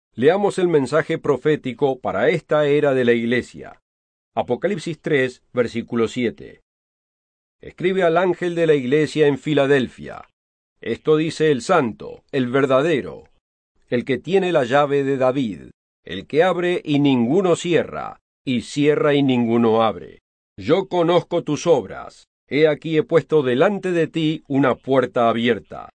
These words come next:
la cual nadie puede cerrar, porque aunque tienes poca fuerza,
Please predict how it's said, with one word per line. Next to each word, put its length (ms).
la 140
cual 300
nadie 360
puede 300
cerrar, 560
porque 260
aunque 260
tienes 300
poca 340
fuerza, 600